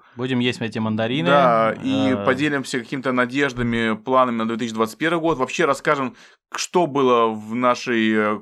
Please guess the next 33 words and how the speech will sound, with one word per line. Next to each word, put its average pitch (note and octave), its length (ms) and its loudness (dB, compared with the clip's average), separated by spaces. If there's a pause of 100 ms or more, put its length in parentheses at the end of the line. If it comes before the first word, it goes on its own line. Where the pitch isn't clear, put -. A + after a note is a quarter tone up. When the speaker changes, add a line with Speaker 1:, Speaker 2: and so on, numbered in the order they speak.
Speaker 2:
комиксной C3 460 -4
индустрии, A#2+ 480 -4
что C3 280 -6
было B2 200 -2
в A#2 60 -4
индустрии A#2+ 300 -4
развлечений. A#2 640 -2
Вот A#2+ 140 -4
какой-то D3 300 -6
у C#3+ 40 -4
нас C#3 100 -4
такой C#3 280 -2 (280)
непринуждённый C#3+ 640 -4
разговор C#3+ 340 0
сегодня. D#3 360 -4
Сегодня C3+ 240 -6
не B2 60 -4
будет A#2+ 220 -6
каверзных A2+ 460 -2
вопросов, D#3+ 500 -6
кроме A#2 300 -2
того, A#2 260 -4
как G#2+ 320 -6 (220)
Speaker 1:
Можете A#2+ 400 -6
меня C3+ 180 0
спрашивать A#2+ 360 0
Speaker 2:
Да. G#2+ 40 0
Speaker 1:
о - 20 -2
чём C3+ 140 -2
угодно. A2 380 -6 (880)
О G#2 120 -10
чём B2+ 200 -8
угодно. G#2 300 -6